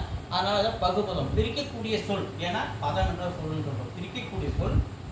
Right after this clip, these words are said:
பிரித்தால் பொருள் தரும், பகுபதம். பகாபதம் என்பது பிரிக்கவும் முடியாது, பிரித்தா பொருளும் வராது, அது பகாபதம் என்கிறோம். அதுக்கடுத்து பகுபதம்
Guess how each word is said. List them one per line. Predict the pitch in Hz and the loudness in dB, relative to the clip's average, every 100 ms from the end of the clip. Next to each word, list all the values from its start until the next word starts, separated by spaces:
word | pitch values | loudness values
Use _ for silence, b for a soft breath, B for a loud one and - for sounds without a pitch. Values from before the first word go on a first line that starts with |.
| - | -2
பிரித்தால் | - 151 165 160 | 2 4 4 2
பொருள் | - 156 | 0 0
தரும், | 151 170 - - | 0 2 0 0
பகுபதம். | 127 - - - - - - - - - | -8 -10 -10 -12 -16 -16 -16 -16 -12 -4
பகாபதம் | - 233 226 185 147 | 2 4 6 4 2
என்பது | 131 127 131 131 135 - | -4 -6 -4 -4 -4 -8
பிரிக்கவும் | 131 131 208 214 | -10 -6 -2 0
முடியாது, | 170 143 127 120 127 - - - - - | 0 -2 -4 -4 -6 -6 -8 -14 -14 -10
பிரித்தா | 175 185 196 - | -8 -2 -2 -2
பொருளும் | 156 175 160 | -4 -4 -2
வராது, | 131 123 120 131 139 | -2 -4 -4 -6 -4
அது | 135 190 - - - - | -4 -2 -4 -8 -16 -8
பகாபதம் | 135 175 175 147 - - - - - - | -2 2 2 2 -2 -6 -12 -16 -18 -12
என்கிறோம். | - 214 - - - - - - - - - - - | -10 -10 -10 -14 -16 -16 -16 -16 -16 -14 -14 -6 -2
அதுக்கடுத்து | 170 170 117 - - - - - - - - - - - - - - - - - - - - - - - - | 0 0 -2 -2 -8 -8 -14 -16 -16 -16 -18 -18 -18 -18 -16 -16 -14 -16 -16 -14 -14 -12 -14 -14 -16 -16 -4
பகுபதம் | 175 214 226 175 165 - | 0 2 4 4 4 0